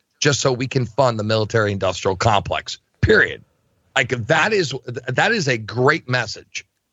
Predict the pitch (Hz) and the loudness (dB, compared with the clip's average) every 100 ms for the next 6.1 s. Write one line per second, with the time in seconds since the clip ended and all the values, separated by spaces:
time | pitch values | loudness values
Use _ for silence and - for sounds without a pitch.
0 | _ 151 170 220 131 143 135 - - - | _ -4 -2 -4 0 0 0 -2 -6 0
1 | 127 123 - _ _ _ - 160 170 180 | 2 2 -2 _ _ _ 0 2 0 -2
2 | 160 147 143 139 113 92 80 69 _ _ | -2 0 -2 -4 -4 -4 -10 -16 _ _
3 | _ _ 127 135 139 - 139 160 135 - | _ _ 0 0 0 -8 0 2 2 -2
4 | - _ _ 185 220 - 123 151 143 214 | -10 _ _ -8 -8 -4 -2 -2 0 0
5 | 160 226 240 131 156 156 131 110 113 160 | 0 0 2 2 2 0 0 2 2 2
6 | 175 | -2